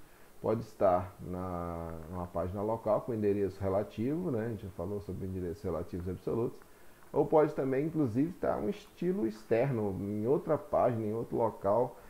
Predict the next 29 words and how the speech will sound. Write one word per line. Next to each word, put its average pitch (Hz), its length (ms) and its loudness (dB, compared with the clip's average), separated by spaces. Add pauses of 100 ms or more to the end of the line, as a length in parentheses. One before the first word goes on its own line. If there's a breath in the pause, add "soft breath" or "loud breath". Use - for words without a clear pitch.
(180 loud breath)
externamente, 113 920 2
ou 110 320 4
no 104 120 0
meu 107 360 0
próprio 90 260 0
servidor, 101 460 0
em 101 80 -2
outro 117 260 0
local. 90 460 0
Eu 120 80 -2
vou 123 120 -6
colocar 135 380 -2
aqui 135 240 -4
o 131 80 0
href 135 420 0 (600 loud breath)
e - 80 -4
indicar 143 520 6
onde 196 280 2
está 135 420 6
esse 139 160 -4
estilo 120 420 0
que 131 100 -2
eu - 20 0
estou 123 160 -4
querendo 120 260 0
aplicar 113 400 2
na 110 60 0
minha 120 200 -2
página. 92 440 0